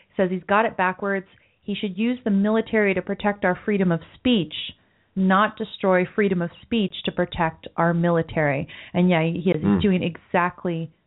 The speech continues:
Speaker 1: the opposite of,
Speaker 2: Yeah.
Speaker 1: of what he should be doing.
Speaker 2: So, uh, can you s-, look, repeat what you said before, because you said it's, it's, it's a matter of something just, but what I'm saying is uh,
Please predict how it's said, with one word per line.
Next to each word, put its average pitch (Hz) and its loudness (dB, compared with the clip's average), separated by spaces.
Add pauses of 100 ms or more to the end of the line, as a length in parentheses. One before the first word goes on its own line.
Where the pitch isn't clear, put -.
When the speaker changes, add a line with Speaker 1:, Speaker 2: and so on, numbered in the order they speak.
Speaker 1:
the 170 -8
opposite 156 -2
of, - -2
Speaker 2:
Yeah. 156 -2
Speaker 1:
of 151 -4
what 160 0
he 165 -6
should 160 -6
be 160 -4
doing. 156 -8 (220)
Speaker 2:
So, - 2 (100)
uh, 101 4 (520)
can 147 0
you 165 -2
s-, - -8
look, 98 0
repeat 101 -2
what 95 -4
you 82 -14
said 78 -8
before, 80 -4
because 80 -8
you 92 -2
said 82 0
it's, 82 -6
it's, 90 -6
it's - -12
a 92 2
matter 87 2
of 80 -4
something 85 -4
just, 82 -4 (120)
but 101 2
what 101 4
I'm 92 -2
saying 101 0
is 85 -4 (880)
uh, 85 0